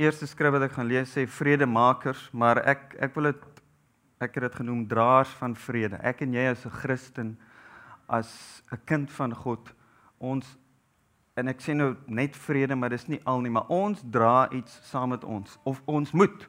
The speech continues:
Hoeveel ons daarvan dra, dit, dit moet ons seker nou uitvind, en jy moet dit self antwoord, maar jy en ek, omdat ons Christus ken, dra iets saam met ons. Ons het iets wat ons die wêreld kan bied,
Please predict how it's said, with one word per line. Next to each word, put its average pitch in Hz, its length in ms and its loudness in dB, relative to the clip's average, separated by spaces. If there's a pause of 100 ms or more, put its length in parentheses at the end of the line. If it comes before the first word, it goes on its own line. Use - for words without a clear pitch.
(100)
Hoeveel 147 340 2
ons 190 120 4
daarvan 160 340 2
dra, 123 280 8
dit, 127 180 -2 (120)
dit 110 160 -4 (160)
moet 123 160 -10
ons 117 120 -10
seker 131 220 -8
nou 117 100 -2
uitvind, 143 460 -2
en 120 100 -4
jy 117 120 4
moet 151 120 2
dit 139 140 -2
self 160 380 6
antwoord, 135 340 2 (540)
maar 123 140 -2
jy 156 500 4
en 135 220 -6
ek, 143 380 -4 (200)
omdat 147 240 -2
ons 180 140 -4
Christus 156 500 -4
ken, 127 300 -6 (640)
dra 131 360 8
iets - 240 -6
saam 135 200 0
met 127 160 -4
ons. 101 240 -10
Ons 170 200 0
het 226 160 0
iets - 240 -4
wat 156 160 2
ons 151 100 -4
die 156 100 0
wêreld 127 400 6
kan 120 320 -2
bied, - 480 -6